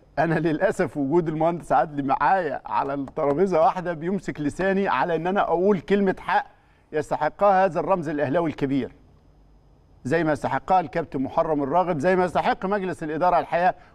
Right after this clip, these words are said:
كل التحية، لأنه عايزين نفكركم إنه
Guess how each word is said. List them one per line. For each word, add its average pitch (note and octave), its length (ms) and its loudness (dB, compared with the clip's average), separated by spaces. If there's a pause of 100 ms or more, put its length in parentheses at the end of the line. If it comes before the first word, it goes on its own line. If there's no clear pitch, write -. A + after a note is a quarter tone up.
(120)
كل G#3 180 0
التحية، E3 440 -2
لأنه D#3+ 300 0
عايزين F3 300 0
نفكركم F#3+ 640 -2
إنه E3+ 240 -4